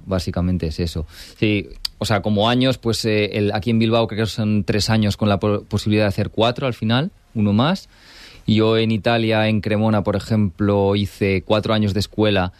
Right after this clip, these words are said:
y luego tres años de restauración, y luego estuve trabajando ahí también un poco al mismo tiempo con otros luthiers. Y sí, es, eh, es tiempo, es formarte en esto es tiempo, es hacer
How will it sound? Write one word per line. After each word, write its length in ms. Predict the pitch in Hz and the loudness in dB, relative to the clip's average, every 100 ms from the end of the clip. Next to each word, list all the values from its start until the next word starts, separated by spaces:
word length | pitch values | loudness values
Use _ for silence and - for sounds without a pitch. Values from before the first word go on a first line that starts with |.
| _ - | _ -12
y 80 | - | -4
luego 260 | 104 98 104 | 0 0 0
tres 220 | - 98 | -2 -4
años 320 | 110 107 101 | -2 0 0
de 260 | 98 98 95 | 0 2 0
restauración, 840 | 95 - 98 98 113 110 139 170 - | -2 -2 -2 -2 -2 0 0 -4 -10
y 60 | 104 | -4
luego 160 | 95 | -2
estuve 240 | 90 104 95 | -2 -2 0
trabajando 400 | 98 92 98 95 | 0 -2 -2 0
ahí 100 | 95 | 0
también 240 | 95 95 | 0 0
un 80 | 95 | 0
poco 180 | 98 95 | 0 0
al 40 | |
mismo 260 | 95 95 98 | 0 0 -2
tiempo 220 | 98 98 | -2 -2
con 260 | 95 95 95 | 0 0 0
otros 260 | 95 95 | 0 -2
luthiers. 460 | 95 92 104 143 - - - - - _ _ _ - | -2 -2 0 0 -4 -12 -14 -18 -20 _ _ _ -4
Y 400 | 107 107 107 104 | 0 2 2 0
sí, 260 | 101 139 120 | 0 0 2
es, 320 | 127 - - | 0 -4 -4
eh, 420 | 120 104 98 95 | 0 0 0 -2
es 120 | 113 | -4
tiempo, 420 | - 98 95 82 87 | -2 -2 -2 -2 -2
es 340 | 92 - - - | -4 -10 -18 -16
formarte 380 | - 98 104 107 | -4 -2 0 0
en 80 | 110 | -2
esto 160 | - | -2
es 100 | 101 | -6
tiempo, 320 | - 104 110 101 | -2 -4 -2 -4
es 120 | - | -4
hacer 400 | 87 - 101 | -6 -2 -2